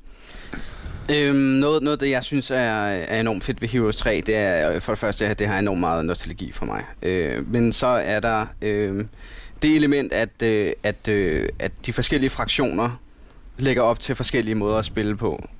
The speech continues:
og at starten er enormt sjov,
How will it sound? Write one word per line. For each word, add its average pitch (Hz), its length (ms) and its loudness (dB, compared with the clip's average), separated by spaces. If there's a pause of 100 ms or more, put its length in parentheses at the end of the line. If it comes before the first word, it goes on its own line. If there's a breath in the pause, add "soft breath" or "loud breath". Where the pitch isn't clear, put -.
(100)
og 110 320 4 (640 soft breath)
at 104 340 0 (160)
starten - 760 0 (440)
er 120 240 2 (280)
enormt 135 360 4
sjov, - 260 -2